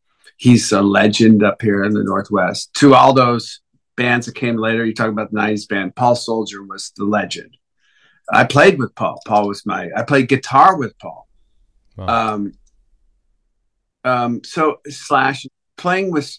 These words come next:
Speaker 1: like, we, he played acoustic guitar in his mom's basement that night after we met at Cantor's. We went to his mom's house, and he started playing. I'm like, he was nineteen, and he played, like, an old soul,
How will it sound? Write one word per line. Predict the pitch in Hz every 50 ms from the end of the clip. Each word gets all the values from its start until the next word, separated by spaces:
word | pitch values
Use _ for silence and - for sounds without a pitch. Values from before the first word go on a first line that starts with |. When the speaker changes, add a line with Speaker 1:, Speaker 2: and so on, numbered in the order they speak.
| _ - -
Speaker 1:
like, | - 131 127 131 -
we, | 131 139 143 151 156 -
he | - 147 160
played | 156 156 160 156 143
acoustic | 139 - 160 151 143 135
guitar | 131 135 - 139 143
in | 139
his | 117 107 -
mom's | 113 104 107 107 104 104 -
basement | - 120 127 135 131 - - - - -
that | 104 101 - -
night | 104 95 95 92 90 - _ _ _ _ _ _ _ _ _ _ _ _ _ _ _ _ _ _ _ _ _ _ _ -
after | 110 107 117 - - 120
we | 113 113 113
met | 110 117 120 127
at | 127 - -
Cantor's. | - 117 107 98 95 - 101 90 90 -
We | 95 92
went | 98 104 104
to | 113
his | 104 101 -
mom's | 104 85 80 85 87 - -
house, | - - - - - - - -
and | - 104 101 - - -
he | - - 147 160
started | 165 - - - 170 151 139 135
playing. | - - - 139 156 160 147
I'm | 120 107 101
like, | 101 101 101 - _ _ _ _ _ _ _ _ _ _ _ _ _ _ _ _ _ _ _ _ _ _ _ -
he | - 151
was | 131
nineteen, | 143 156 185 196 190 - 196 196 185 131 - - _ _ _ _ _ _ _ _ _ _ _ _ _ -
and | - 139 135 131 131
he | 131 143 147 143
played, | 139 - - 165 156 160 175 175 170
like, | 156 135 131
an | 131 123 - _ _ _
old | - 131 139 139 139 131 127
soul, | - - - - - - - 131 139 151 165 151 120 101 90 - _